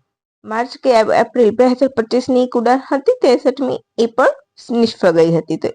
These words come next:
એ પણ તમારે યાદ રાખવાનું છે. તાજેતરમાં પી એસ એલ વી સી સિક્સટી ટુ એ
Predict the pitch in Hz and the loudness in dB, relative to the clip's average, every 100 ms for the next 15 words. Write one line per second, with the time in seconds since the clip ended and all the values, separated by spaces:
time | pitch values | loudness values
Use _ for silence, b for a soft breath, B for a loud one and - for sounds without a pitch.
0 | - 233 247 247 220 220 440 370 208 - | -2 -2 -2 0 0 2 0 0 -2 -2
1 | - - - - - - b b b b | -12 -12 -12 -12 -14 -16 b b b b
2 | _ 233 226 269 277 277 294 349 _ 269 | _ -6 -2 0 0 0 0 -4 _ 0
3 | 240 226 233 220 240 - _ _ 277 285 | 2 2 0 0 -2 -6 _ _ -4 -2
4 | 254 - 220 208 175 160 | -4 -4 -6 0 0 0